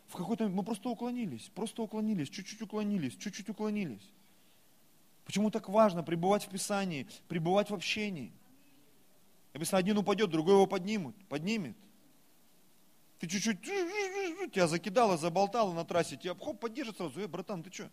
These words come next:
сестра? Тебя куда понесло?» На домашках, у нас последняя домашка была такая, там искры аж летели. Я люблю такие домашки. Чха, где?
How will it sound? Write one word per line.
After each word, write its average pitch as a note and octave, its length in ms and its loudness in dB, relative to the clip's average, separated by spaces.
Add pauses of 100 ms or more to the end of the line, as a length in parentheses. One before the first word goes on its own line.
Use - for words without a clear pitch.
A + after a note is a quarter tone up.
сестра? E3+ 320 -10 (1700)
Тебя G#3 120 -2
куда A3+ 220 2
понесло?» G3+ 500 -8 (1800)
На D3+ 80 -2
домашках, F#3+ 480 4
у E3 40 -4
нас E3+ 120 -2
последняя F3+ 340 -4
домашка F#3 360 -2
была C#3+ 120 -2
такая, D#3 300 -2
там B2+ 140 -6 (480)
искры G3+ 340 6
аж D#3 140 -8
летели. C#3+ 340 -4
Я C#3+ 160 0
люблю D#3+ 380 -2
такие - 200 -4
домашки. D3 480 -2 (840)
Чха, F#3 340 0
где? G#3 340 -8